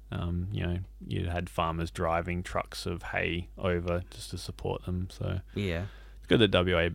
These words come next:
Speaker 1: I'm sorry, it's good that Australia bands together in those times, but hopefully maybe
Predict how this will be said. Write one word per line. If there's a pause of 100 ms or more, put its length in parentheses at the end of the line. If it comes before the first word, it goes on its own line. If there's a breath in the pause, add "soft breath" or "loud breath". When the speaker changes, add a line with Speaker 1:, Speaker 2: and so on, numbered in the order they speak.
(140)
Speaker 1:
I'm
sorry,
it's
good
that
Australia
bands
together
in
those
times,
but
hopefully (260)
maybe